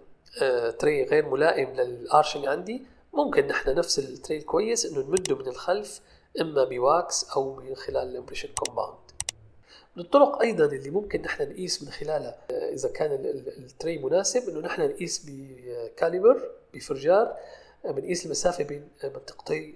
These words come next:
ال، المولرز على ال، المانديبل وعلى الماكسيلا، وبنوافقه أو بنقيس نفس المسافة، آه، على عرض الطابع، على عرضة التري اللي يوصف لي.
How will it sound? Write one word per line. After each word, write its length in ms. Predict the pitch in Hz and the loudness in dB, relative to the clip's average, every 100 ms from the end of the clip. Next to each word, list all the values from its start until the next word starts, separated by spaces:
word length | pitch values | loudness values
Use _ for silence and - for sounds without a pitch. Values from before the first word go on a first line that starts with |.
| - | -18
ال، 260 | 143 135 - | -18 -10 -8
المولرز 680 | 135 131 143 175 196 185 135 | -8 0 2 2 2 -4 -2
على 420 | 135 139 139 - | -2 0 -2 -4
ال، 440 | 131 - 143 131 - - | -8 -10 -12 -12 -6 -2
المانديبل 380 | 156 156 156 147 | -2 -4 -14 -8
وعلى 220 | 123 131 | -8 -6
الماكسيلا، 480 | 127 - - - - _ _ _ _ _ _ - | -6 -8 -12 -16 -20 _ _ _ _ _ _ -2
وبنوافقه 640 | 147 143 180 220 - 202 | 0 8 8 8 6 6
أو 360 | 262 - 147 - | 6 4 0 -2
بنقيس 360 | - 175 - | -8 -8 -6
نفس 180 | 160 - | -4 -4
المسافة، 540 | 165 147 180 170 - | -4 -4 -2 -4 -4
آه، 480 | 170 170 151 139 127 | -4 -4 -4 -4 -4
على 200 | 123 135 | -4 0
عرض 300 | 127 147 - | 4 4 4
الطابع، 460 | 143 - 127 - - - | -4 0 0 -2 -8 -10
على 140 | - 127 | 0 4
عرضة 340 | 139 143 127 | 4 2 -4
التري 360 | - 151 143 127 | -8 -4 -2 -2
اللي 120 | 131 | -4
يوصف 320 | - 214 - | -8 -8 -8
لي. 200 | 247 | -10